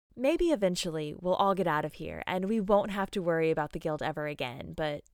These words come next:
right now, we don't have that freedom. We are all down here because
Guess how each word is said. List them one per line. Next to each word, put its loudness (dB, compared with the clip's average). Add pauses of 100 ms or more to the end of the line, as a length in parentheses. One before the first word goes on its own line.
(320)
right -2
now, -2 (640)
we -2
don't -2
have -6
that -6
freedom. -12 (2250)
We 2
are 2 (160)
all 8
down 0
here -10
because -10